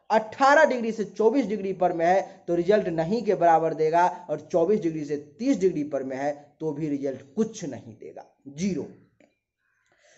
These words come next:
तो ये मालव्य योग का कंडीशन है। उसमें एक और कंडीशन है कि शुक्र के साथ आपके कुंडली में केंद्र में सूरज अथवा चंद्रमा नहीं होना चाहिए, नहीं तो आप एक राजा नहीं, आप एक बहुत बड़े ऑफिसर नहीं, आप एक बहुत बड़े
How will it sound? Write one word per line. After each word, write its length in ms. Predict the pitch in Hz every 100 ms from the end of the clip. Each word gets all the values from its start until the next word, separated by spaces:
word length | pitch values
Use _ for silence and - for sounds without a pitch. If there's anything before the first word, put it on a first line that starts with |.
| _
तो 60 | 196
ये 240 | 185 269
मालव्य 460 | 294 240 233 226 208
योग 260 | 196 185
का 120 | 202 247
कंडीशन 460 | 196 165 147 147
है। 280 | 113 104 -
उसमें 280 | 247 233 285
एक 220 | 285 285
और 160 | 269 320
कंडीशन 380 | 285 247 247 247
है 300 | 220 240 285
कि 360 | - - -
शुक्र 440 | 214 - 339 - 277
के 140 | 220
साथ 240 | 214 220 220
आपके 380 | 214 208 -
कुंडली 400 | 190 202 220 226
में 200 | 226 190
केंद्र 300 | 185 196 185 175
में 260 | 208 - - -
सूरज 420 | - 269 320 240
अथवा 280 | 214 190 185
चंद्रमा 520 | - 214 220 254 269
नहीं 240 | 196 190
होना 260 | 175 170 160
चाहिए, 680 | 160 160 165 214 240 233 -
नहीं 240 | 175 202
तो 180 | 220 202
आप 400 | 185 208 247 262
एक 180 | 220 180
राजा 440 | 165 180 208 233
नहीं, 260 | 214 208 202
आप 200 | 196 190
एक 160 | 196 147
बहुत 260 | 180 190
बड़े 180 | 180 220
ऑफिसर 440 | 180 175 185 202
नहीं, 180 | 185 196
आप 180 | 185 180
एक 140 | 180
बहुत 280 | 151 175 180
बड़े 300 | 170 202 202